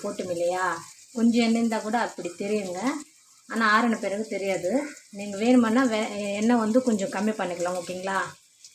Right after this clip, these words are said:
எங்களுக்கு இது மாதிரி இருந்தா தான் எனக்கு இஷ்டம். இந்த மாதிரி ரைஸ்ல போட்டு சாப்பிடலாம். காரம் போட்டு ஒரே ஒரு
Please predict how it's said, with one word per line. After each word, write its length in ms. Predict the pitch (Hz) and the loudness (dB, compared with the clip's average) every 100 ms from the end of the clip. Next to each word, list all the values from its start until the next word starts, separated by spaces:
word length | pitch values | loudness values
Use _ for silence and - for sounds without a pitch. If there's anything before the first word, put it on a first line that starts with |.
| _ | _
எங்களுக்கு 320 | - 208 214 214 | -6 -4 -2 -2
இது 100 | 202 | -2
மாதிரி 280 | 202 202 | -4 -4
இருந்தா 180 | 196 196 190 | -4 -4 -2
தான் 200 | 240 226 | 0 0
எனக்கு 320 | 190 185 175 | -2 -4 -4
இஷ்டம். 460 | 175 170 - 190 262 - - - - - - - - - - - - - - - - - - - - - - | -2 -2 -4 -2 -2 -4 -16 -18 -20 -20 -20 -16 -12 -10 -8 -6 -8 -12 -16 -16 -16 -16 -16 -16 -16 -16 -10
இந்த 140 | 196 | -6
மாதிரி 260 | 202 202 202 | -6 -6 -4
ரைஸ்ல 380 | 208 214 214 190 | -4 -4 -6 -4
போட்டு 360 | 180 180 214 | -4 -2 -4
சாப்பிடலாம். 640 | 214 196 185 175 175 240 254 - - - - - - - - - - | -2 -2 -2 -2 -2 -2 -2 -4 -6 -8 -10 -4 -2 -2 -4 -6 -2
காரம் 340 | - 233 254 226 | 6 8 8 6
போட்டு 280 | 220 254 240 | 4 4 4
ஒரே 320 | 214 220 240 | 4 4 4
ஒரு 160 | 226 | 4